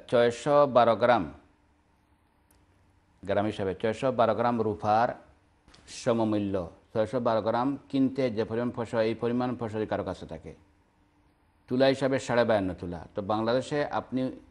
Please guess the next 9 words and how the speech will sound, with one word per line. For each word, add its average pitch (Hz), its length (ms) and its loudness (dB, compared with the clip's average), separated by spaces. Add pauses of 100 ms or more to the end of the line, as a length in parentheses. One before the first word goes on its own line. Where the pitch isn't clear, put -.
(420)
দেখবেন 117 400 0
সাড়ে 123 260 0
বায়ান্ন 120 260 2
তুলা 131 320 2
সোনার, 117 500 0 (220)
এই 127 120 2
সরি, 110 240 0
রূপার 117 420 2
মূল্য 107 600 2